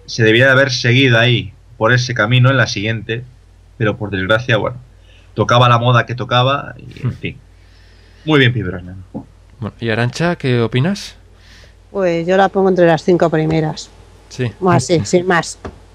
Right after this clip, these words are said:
Speaker 3: Sin más, me gusta muchísimo. Entonces, eh, a mí esto de los rankings me, me cuesta mucho, pero, por ejemplo, nota, ¿no? Nota, como ha dicho
Speaker 2: Sí.
Speaker 3: Pablo, pues le pondría, pues sí, un ocho o ocho y medio.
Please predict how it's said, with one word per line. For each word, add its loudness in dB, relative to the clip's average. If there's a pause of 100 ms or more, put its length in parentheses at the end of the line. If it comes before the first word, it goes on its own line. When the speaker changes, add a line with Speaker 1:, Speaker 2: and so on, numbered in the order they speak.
(720)
Speaker 3:
Sin 4
más, 2
me 4
gusta 2
muchísimo. -2
Entonces, 2
eh, 4
a 4
mí 6
esto 2
de 8
los 4
rankings 2
me, 0
me 2
cuesta 0
mucho, 4 (380)
pero, 4
por 2
ejemplo, 2
nota, 2 (600)
¿no? 2
Nota, 2
como -2
ha 4
dicho 0 (400)
Speaker 2:
Sí. -20
Speaker 3:
Pablo, 4
pues -2
le -2
pondría, 2 (340)
pues -20
sí, -2
un 4
ocho -2 (300)
o -6
ocho -2
y 4
medio. 4